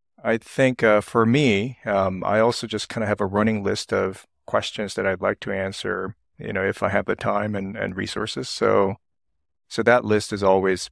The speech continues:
evolving. And, um, so for me, it's sort of a combination of the two. So the part of it is just my formal mandate, uh, coming from the role that I have. And then, um, the other part is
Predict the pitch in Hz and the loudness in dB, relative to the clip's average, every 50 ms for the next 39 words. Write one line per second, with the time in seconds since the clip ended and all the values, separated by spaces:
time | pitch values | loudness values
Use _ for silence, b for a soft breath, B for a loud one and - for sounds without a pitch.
0 | _ - - 113 101 95 92 95 92 95 101 110 107 - _ _ _ _ _ _ | _ -10 -4 0 4 6 6 6 6 4 0 -4 -4 -8 _ _ _ _ _ _
1 | - 98 95 92 92 95 95 92 92 92 90 92 92 92 92 92 92 92 95 - | -8 -6 -4 -2 0 0 -2 -2 -4 -4 -4 -4 -4 -4 -4 -6 -8 -10 -12 -12
2 | - - 104 - - 107 113 123 123 110 98 - 110 95 95 95 - 104 104 101 | -8 -8 -4 -2 0 0 2 2 2 2 2 0 -2 -2 -2 -4 0 0 0 0
3 | 98 92 92 98 98 - - 101 95 92 95 98 95 92 92 92 92 - _ _ | 0 -2 -4 -4 -4 -6 -6 -8 -8 -8 -6 -4 -2 -2 -2 -2 -4 -6 _ _
4 | _ _ _ _ _ _ _ _ _ _ - - 92 - - - - 104 90 90 | _ _ _ _ _ _ _ _ _ _ -4 -2 -2 -2 -2 0 0 0 0 0
5 | 92 101 - _ _ - - - _ - - - 107 98 95 110 107 - - 139 | -2 -6 -10 _ _ -12 -12 -12 _ -12 -8 -4 -4 -4 -4 -4 -8 -2 2 4
6 | 147 151 143 131 123 120 113 104 - - 104 - - - 101 95 - - 107 104 | 4 6 4 4 6 4 4 4 2 -4 -6 -6 -2 0 0 0 2 2 0 0
7 | 101 98 98 95 - _ - - 92 92 92 95 98 104 104 - - _ _ - | 2 0 -2 -2 -4 _ -12 -4 0 0 0 2 0 0 -2 -2 -10 _ _ -10
8 | - 98 98 95 - - 104 98 92 - - 98 95 95 92 98 - _ _ _ | -8 -6 -6 -6 -4 -4 -4 -6 -6 -4 -2 -2 -2 -2 -4 -10 -12 _ _ _
9 | _ _ _ _ _ - - 98 95 98 98 101 98 101 98 98 92 92 98 101 | _ _ _ _ _ -6 -4 0 2 4 4 4 4 4 4 4 4 4 2 2
10 | 101 104 104 110 107 104 98 95 92 95 92 95 92 92 92 92 - _ _ - | 2 2 2 0 0 -2 -6 -6 -6 -8 -10 -8 -10 -10 -12 -14 -16 _ _ -12
11 | - 101 95 95 95 92 92 - 98 98 98 92 - - 98 98 95 95 95 92 | -6 -4 -4 -2 -4 -4 -2 -2 -2 -2 -2 -6 -6 -8 -6 -6 -4 -4 -6 -6
12 | - - | -8 -10